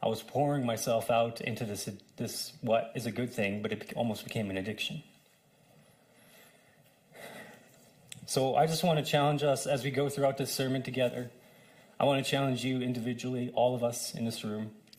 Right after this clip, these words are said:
Where are you pouring yourself? Where are you giving yourself over to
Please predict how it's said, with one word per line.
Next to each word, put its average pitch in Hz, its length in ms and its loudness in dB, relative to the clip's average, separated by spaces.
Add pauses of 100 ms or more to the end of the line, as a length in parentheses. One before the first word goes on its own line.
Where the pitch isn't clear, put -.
(640)
Where 131 300 2
are 127 120 4
you 120 120 -2
pouring 120 440 -2
yourself? 101 600 -4 (1080)
Where 123 140 2
are 127 80 2
you 127 160 0
giving 120 380 0
yourself 110 420 2
over 110 380 -2
to 104 360 -6